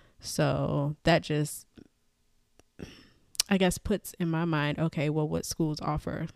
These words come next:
the program that she's interested in, since I'm seeing now that she's actually good at it, or what can I do to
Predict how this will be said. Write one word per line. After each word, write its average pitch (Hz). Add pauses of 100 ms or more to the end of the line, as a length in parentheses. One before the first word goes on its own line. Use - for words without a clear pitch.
(120)
the 156
program -
that -
she's -
interested -
in, 156
since - (540)
I'm 147
seeing 156
now 156
that 151 (560)
she's -
actually 147
good 151
at 156
it, -
or 151
what 165
can 160
I 151
do 147
to 147